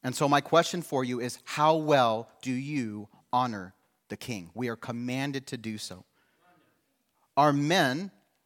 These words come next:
have committed to a consistent presence on the, at the Anderson County Commission and the Clinton City Council meetings in the coming year.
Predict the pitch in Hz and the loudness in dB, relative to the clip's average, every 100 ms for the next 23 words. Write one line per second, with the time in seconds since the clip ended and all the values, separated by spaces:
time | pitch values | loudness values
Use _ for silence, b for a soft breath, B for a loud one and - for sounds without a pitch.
0 | _ _ _ _ _ - 156 - 156 156 | _ _ _ _ _ 4 4 4 0 2
1 | 185 156 - - 175 160 139 143 131 196 | 2 0 -6 -8 -4 -2 -2 -4 -2 -2
2 | 208 143 170 170 139 123 127 123 - b | -4 0 0 2 0 -4 -4 -6 -10 b
3 | b 131 127 139 131 131 - 139 151 - | b -2 0 0 0 -2 -2 -2 -2 -2
4 | 139 117 139 139 139 120 113 143 165 151 | -6 -2 -2 0 -2 -6 -4 -4 -4 -6
5 | 147 b b b 123 123 113 120 113 110 | -6 b b b -6 -4 -6 -6 -6 -8
6 | _ _ _ _ _ _ - 160 135 123 | _ _ _ _ _ _ -6 -4 -4 -6
7 | - 151 120 - 151 180 120 113 110 110 | -6 -6 -6 -2 -2 -2 -6 -6 -6 -8
8 | 113 107 - 104 95 107 127 95 | -10 -10 -10 -10 -10 -10 -10 -12